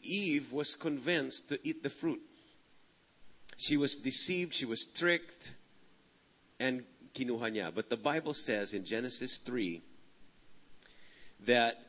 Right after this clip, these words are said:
if Genesis three, one to thirteen the whole time, that, no, this is part of, I'm, I'm gonna go back to this later, but the Bible is very clear.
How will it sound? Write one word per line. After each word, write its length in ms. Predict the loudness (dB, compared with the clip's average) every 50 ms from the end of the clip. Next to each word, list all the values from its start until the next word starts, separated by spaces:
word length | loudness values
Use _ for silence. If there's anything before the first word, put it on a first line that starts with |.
| -4
if 320 | -2 -2 -2 -2 -4 -6 -8
Genesis 500 | 0 0 2 2 2 0 0 0 0 -2
three, 320 | -2 -2 0 2 2 2 2
one 280 | 2 2 2 2 2
to 120 | 0 -2 0
thirteen 460 | 2 2 2 2 0 -4 -4 -2 -2
the 100 | -2 -2
whole 200 | 0 0 -2 0
time, 320 | 0 -2 0 0 -2 -4 -8 -14 -20 -20 _ _ -20 -20 -20 -20 -20 -18 -16 -16 -16 -16 -16 -16 -16 -6 0
that, 360 | 2 2 4 2 0 -2 -10 -20 -20 -20 -20 -20 -20 _ _ -20 -20 -20 -20 -20 -20 _ _ -20 -20 -20 -20 -20 _ -20 -20 -20 -20 -20 -20 -20 -10 -2
no, 80 | 0 2
this 140 | 2 2 -2
is 40 | -2
part 240 | 0 2 4 4
of, 60 | 2 2
I'm, 120 | -2 -4 -4 -2
I'm 100 | -2 0
gonna 180 | 2 2 2
go 220 | 0 2 0 0 2
back 240 | 4 2 2 2 -2
to 40 | -4
this 240 | -2 -2 -2 0
later, 300 | 0 0 0 0 0 -2
but 240 | -2 -2 -2 -2 -4 -8 -20 -20 -20 -20 -20 -20 -20 -20 -20 -20 -20 -20 -20 -20 -20 -20 -20 -20 -20 -14 0
the 100 | 0 0
Bible 360 | 4 6 6 6 6 4 2
is 140 | 0 0 2
very 200 | 4 6 6 6
clear. 380 | 4 2 0 2 2 2 2